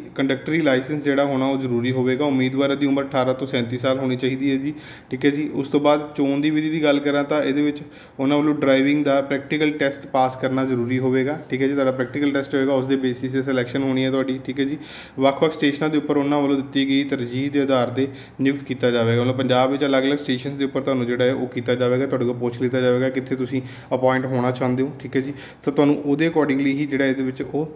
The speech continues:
appoint ਕੀਤਾ ਜਾਵੇਗਾ। ਉਸ ਤੋਂ ਬਾਅਦ ਚੁਣੇ ਗਏ ਡਰਾਈਵਰਾਂ ਨੂੰ ਸਮੇਂ-ਸਮੇਂ 'ਤੇ Labour Commission ਪੰਜਾਬ ਵੱਲੋਂ ਜਾਰੀ ਕੀਤੇ notification ਦੇ ਆਧਾਰ 'ਤੇ ਘੱਟ ਤੋਂ ਘੱਟ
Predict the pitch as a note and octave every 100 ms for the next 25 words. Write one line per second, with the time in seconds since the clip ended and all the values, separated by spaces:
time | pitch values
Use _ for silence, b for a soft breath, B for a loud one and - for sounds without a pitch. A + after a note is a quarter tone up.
0 | - B2+ B2+ A#2+ A#2+ A#2 A2+ A2+ A2 A2
1 | A2 A2+ B2+ B2+ C#3 D3 D3 D3 B B
2 | D3 D3 E3 E3 D#3 D3 D3 D#3 D3+ C#3
3 | C#3+ C#3+ C3+ C#3 C#3 C3 C#3 C3+ C#3 C3
4 | C3+ C#3 B2+ B2+ B2+ C3 C3 B2 B2+ B2+
5 | C3 B2+ B2 B2 B2 B2 C3 C3 B2 A#2+
6 | C3+ C3 A#2 A#2 A#2+ B2+